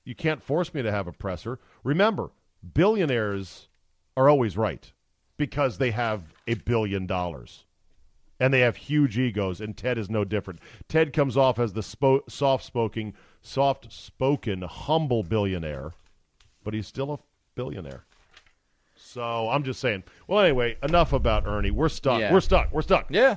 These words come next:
Speaker 2: there's
Speaker 1: You, you
Speaker 2: nothing
Speaker 1: know,
Speaker 2: you
Speaker 1: you
Speaker 2: can
Speaker 1: know,
Speaker 2: do
Speaker 1: we're
Speaker 2: about
Speaker 1: s-,
Speaker 2: it.
Speaker 1: we're, we're stuck as the fourth best team at best in
Speaker 2: At
Speaker 1: the
Speaker 2: best.
Speaker 1: East for the foreseeable several four years, three, four years, till this thing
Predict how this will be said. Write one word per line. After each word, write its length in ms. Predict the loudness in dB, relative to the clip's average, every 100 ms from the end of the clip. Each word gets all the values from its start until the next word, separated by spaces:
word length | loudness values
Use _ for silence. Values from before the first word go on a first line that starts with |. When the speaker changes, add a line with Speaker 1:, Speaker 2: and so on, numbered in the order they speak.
| 2
Speaker 2:
there's 160 | 0 4
Speaker 1:
You, 60 |
you 60 | 6
Speaker 2:
nothing 20 |
Speaker 1:
know, 100 | 6
Speaker 2:
you 80 | 6
Speaker 1:
you 60 | 6
Speaker 2:
can 80 |
Speaker 1:
know, 40 | 8
Speaker 2:
do 40 | 8
Speaker 1:
we're 60 |
Speaker 2:
about 120 | 8 4
Speaker 1:
s-, 0 |
Speaker 2:
it. 40 | 4
Speaker 1:
we're, 140 | 4
we're 160 | 4 2
stuck 380 | 2 0 0 0
as 160 | -2
the 100 | -2
fourth 360 | -2 0 0 2
best 260 | 0 0
team 320 | -4 -2 -2 -6 -16 -20 -20 -20 -6
at 160 | -4 2
best 460 | 2 2 -4 -20 _
in 80 | -2
Speaker 2:
At 140 | 0 2
Speaker 1:
the 40 |
Speaker 2:
best. 260 | 2 2 -2
Speaker 1:
East 360 | -6 -8 -16 -20 -20 -20 _
for 160 | 0 0
the 140 | 0
foreseeable 640 | -2 -4 2 2 4 2
several 400 | 0 -2 0 0 -2
four 280 | -2 -2
years, 420 | 0 -2 -2 -4 -6
three, 280 | -6 -6
four 240 | -6 -4 -4
years, 260 | -4 -6
till 180 | -6 -6
this 200 | -4 -8
thing 300 | -4 -6 -6